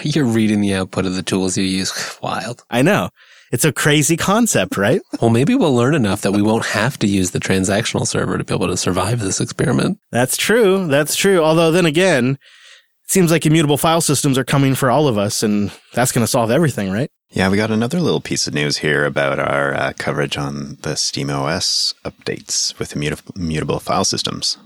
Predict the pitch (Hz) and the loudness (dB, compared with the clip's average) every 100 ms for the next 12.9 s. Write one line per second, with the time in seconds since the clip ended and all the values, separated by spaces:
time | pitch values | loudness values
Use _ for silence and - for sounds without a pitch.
0 | _ - 67 - 85 73 65 69 64 71 | _ -8 -6 -4 -4 -2 -4 -4 -4 -4
1 | - - - - - - - - - - | -6 -6 -10 -12 -12 -12 -12 -14 -18 -20
2 | _ _ - 87 78 76 - 82 - 104 | _ _ -10 -6 -4 -2 -2 -4 -2 0
3 | 107 107 107 - - - 90 90 92 101 | 2 0 -2 -4 -4 -2 0 2 0 -2
4 | _ _ - - - 101 101 - - 95 | _ _ -18 -10 -2 0 0 -4 -4 -2
5 | 98 - - 131 85 73 76 78 73 73 | -2 -2 -4 0 0 0 -2 -2 -4 -2
6 | - 87 85 80 76 - - - - - | -2 -2 0 0 -2 -2 -6 -8 -12 -8
7 | 80 - 78 78 82 80 73 82 80 76 | -8 -6 -4 -2 -2 -2 -4 -6 -6 -4
8 | 78 78 76 73 - 127 123 120 - 123 | -4 -4 -6 -6 -2 -2 0 -2 -2 -2
9 | 123 113 90 82 87 92 92 - - - | 0 0 -2 0 0 0 -2 -6 -8 -6
10 | 87 78 67 - 90 98 85 80 - 90 | -4 -4 -6 -6 -4 -2 -2 -2 -2 -2
11 | 101 - - - - - - - 76 69 | -2 -2 -4 -4 -6 -8 -8 -6 -4 -4
12 | 69 67 71 71 - 80 73 - | -4 -6 -2 -2 -2 -6 -6 -8